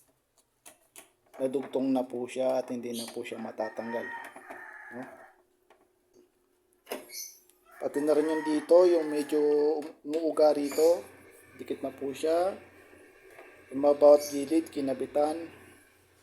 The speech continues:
Ayan. Ayos na po. So, ah,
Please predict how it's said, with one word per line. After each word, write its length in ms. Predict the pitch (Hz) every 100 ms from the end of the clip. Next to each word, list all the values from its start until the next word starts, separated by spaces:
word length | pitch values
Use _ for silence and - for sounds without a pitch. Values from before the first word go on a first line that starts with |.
| _ _ _ 659 679 - 932 906 - 932 932 932 - - - -
Ayan. 200 | 123 131 - - - -
Ayos 160 | 123 -
na 80 | 127
po. 240 | 160 160 - -
So, 320 | - 185 190 - -
ah, 480 | 165 170 165 165